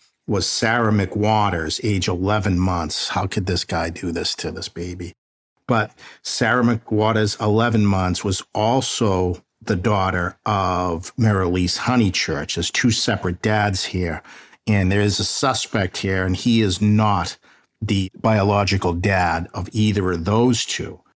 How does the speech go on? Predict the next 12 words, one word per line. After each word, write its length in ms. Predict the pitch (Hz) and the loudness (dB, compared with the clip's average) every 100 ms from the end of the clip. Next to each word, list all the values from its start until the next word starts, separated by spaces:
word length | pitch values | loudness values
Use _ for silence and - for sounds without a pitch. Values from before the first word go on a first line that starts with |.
| _ _ _ _ _ | _ _ _ _ _
But 280 | 113 95 - | -2 -2 0
there 140 | 113 | 2
is 160 | 113 107 | 2 2
an 120 | 110 110 | 0 2
unidentified 1300 | 127 127 120 104 120 127 113 - 113 107 104 95 | 2 2 2 2 2 2 0 0 2 2 2 0
child 560 | - - 107 110 95 92 | -2 0 2 2 0 -2
still, 580 | - - 233 107 85 85 _ _ - | -4 -2 0 2 -2 -6 _ _ -2
and 120 | 104 | 0
she 140 | 95 107 | 2 2
was 160 | 107 | 0
between 460 | - 104 - 120 113 | 0 -2 2 4 4
the 180 | 104 | 4